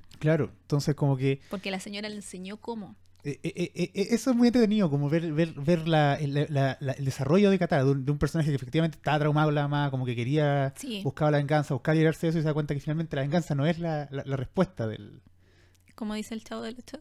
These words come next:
Speaker 2: <laughs> "La venganza nunca
Speaker 1: Nunca
Speaker 2: es
Speaker 1: es
Speaker 2: buena".
Speaker 1: buena.
Speaker 2: <laughs> Mata el alma, la envenena. Pero es que todos los personajes tienen un viaje así.
Speaker 1: Mm.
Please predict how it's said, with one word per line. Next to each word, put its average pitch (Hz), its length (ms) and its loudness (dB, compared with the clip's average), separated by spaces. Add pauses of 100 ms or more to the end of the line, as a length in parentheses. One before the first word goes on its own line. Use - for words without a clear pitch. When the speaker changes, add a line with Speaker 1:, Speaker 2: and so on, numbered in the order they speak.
(120)
Speaker 2:
<laughs> 262 280 -2
"La 226 100 2
venganza 233 380 -2
nunca 254 100 -4
Speaker 1:
Nunca 247 140 -2
Speaker 2:
es 233 60 0
Speaker 1:
es - 60 -2
Speaker 2:
buena". 170 280 0
Speaker 1:
buena. 311 680 -2
Speaker 2:
<laughs> - 460 -10
Mata 254 220 -12
el 240 80 -16
alma, 240 260 -12
la 247 80 -12
envenena. 233 420 -14
Pero 247 140 0
es 262 40 -6
que 294 120 -6
todos 320 200 -2
los 466 120 -4
personajes 247 500 -8
tienen 226 240 -10
un 214 120 -12
viaje 196 240 -14
así. - 180 -20 (380)
Speaker 1:
Mm. 151 80 -10